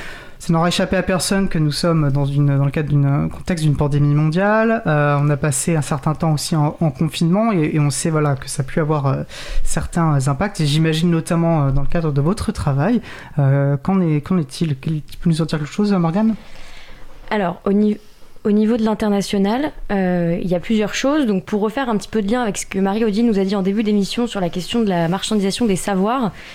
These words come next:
Speaker 2: nous, je le disais aussi, euh, au début, c'est qu'on, on travaille sur la question de la marchandisation de l'éducation. Donc, on milite contre la marchandisation de l'éducation. Et aujourd'hui, à échelle mondiale, donc, il y a eu tous ces épisodes de confinement, de covid, enfin,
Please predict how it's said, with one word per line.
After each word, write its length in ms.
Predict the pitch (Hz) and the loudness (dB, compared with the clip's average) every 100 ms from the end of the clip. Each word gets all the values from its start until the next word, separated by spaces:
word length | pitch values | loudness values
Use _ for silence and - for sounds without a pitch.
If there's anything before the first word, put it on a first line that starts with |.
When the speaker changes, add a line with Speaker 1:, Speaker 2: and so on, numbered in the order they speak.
| - - - | -18 -8 0
Speaker 2:
nous, 120 | 240 | 2
je 60 | |
le 120 | 226 185 | 2 2
disais 280 | 190 226 - | 2 0 0
aussi, 480 | 247 - - 262 240 | -2 -2 0 0 2
euh, 120 | 196 - | 0 0
au 80 | 185 | 0
début, 360 | 202 202 285 | 0 0 0
c'est 200 | 285 - | -2 -6
qu'on, 480 | 170 233 247 196 180 - | -4 -2 0 0 -2 0
on 300 | 180 170 165 | 0 0 -2
travaille 280 | - 214 | -2 -2
sur 160 | 247 202 | -2 -2
la 100 | 180 | -4
question 260 | - 175 240 | -4 -2 0
de 40 | |
la 60 | 185 | 0
marchandisation 500 | 196 - 190 185 240 | 0 0 0 2 0
de 60 | |
l'éducation. 420 | 208 180 175 - 151 - - - - | -2 -2 -6 -8 -12 -14 -18 -18 -8
Donc, 140 | - 196 | -4 0
on 40 | |
milite 460 | 202 214 269 294 - | 2 4 2 0 -8
contre 320 | - 269 - | -2 -2 0
la 60 | 208 | -2
marchandisation 520 | 190 175 196 220 - | 0 0 -2 -2 0
de 60 | 233 | 0
l'éducation. 480 | 185 180 170 - 160 - - - - - | 0 -2 -4 -6 -10 -14 -18 -18 -18 -2
Et 200 | 208 214 | 0 0
aujourd'hui, 440 | 226 208 208 220 302 | 0 0 2 2 0
à 100 | 233 | 0
échelle 360 | 190 - 196 | 0 0 0
mondiale, 480 | 185 190 185 208 294 | 2 2 2 0 0
donc, 200 | 214 185 | -2 -2
il 60 | 190 | 0
y 60 | |
a 60 | 180 | 2
eu 60 | 180 | 2
tous 140 | - | 0
ces 160 | 190 185 | 2 0
épisodes 420 | 165 180 202 190 | 0 0 0 0
de 120 | 175 | -2
confinement, 800 | - 185 - 180 170 170 208 240 | -2 -2 0 0 2 2 0 0
de 420 | 233 175 175 170 | 0 0 0 0
covid, 440 | 165 180 160 185 214 180 | 0 -2 0 -2 -2 -2
enfin, 400 | 165 - 160 156 | -2 -2 -4 -4